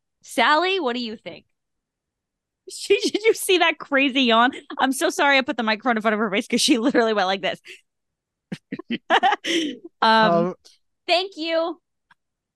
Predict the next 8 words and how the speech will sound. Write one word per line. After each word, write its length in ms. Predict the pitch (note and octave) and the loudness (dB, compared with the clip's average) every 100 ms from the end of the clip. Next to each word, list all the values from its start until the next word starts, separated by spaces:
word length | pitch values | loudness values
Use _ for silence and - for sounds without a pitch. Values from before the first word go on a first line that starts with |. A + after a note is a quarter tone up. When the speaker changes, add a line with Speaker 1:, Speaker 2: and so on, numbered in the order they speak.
| _ _ | _ _
Speaker 2:
Yeah, 120 | D3+ C3+ | -8 -2
thanks 180 | G3 | -2
for 100 | F#3+ | 0
nothing, 260 | E3+ D3 A2 | 0 -2 -4
Corey. 240 | - G2+ B2+ - _ | -16 -18 -20 -20 _
Uh, 280 | D3+ F3 F#3+ - | 0 4 4 4
Speaker 1:
Shut 120 | A#3 | 2
up. 220 | E3 C3+ | 2 0